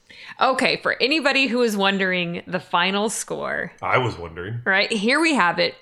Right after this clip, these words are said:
Speaker 1: Out of twenty-two questions, we
Speaker 2: Yep.
Speaker 1: got sixteen of them right.
Speaker 2: Sweet sixteen.
Speaker 1: Sweet sixteen, but here
Speaker 2: That's pretty good.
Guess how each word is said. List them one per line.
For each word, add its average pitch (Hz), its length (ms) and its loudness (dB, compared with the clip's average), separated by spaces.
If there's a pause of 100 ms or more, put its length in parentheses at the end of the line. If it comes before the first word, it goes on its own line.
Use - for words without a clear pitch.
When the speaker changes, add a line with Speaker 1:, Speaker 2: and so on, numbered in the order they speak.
Speaker 1:
Out 214 140 4
of 220 180 0
twenty-two 277 680 -2
questions, 165 800 -6 (120)
we 190 100 0
Speaker 2:
Yep. 202 80 2
Speaker 1:
got 196 240 2
sixteen 180 840 0 (380)
of 165 220 -2
them 147 200 -4
right. 165 80 -10
Speaker 2:
Sweet 370 320 6
sixteen. - 460 0
Speaker 1:
Sweet 285 320 2
sixteen, 240 500 0
but 214 160 2
here 254 560 2
Speaker 2:
That's 202 120 0
pretty - 20 -10
good. 254 280 -2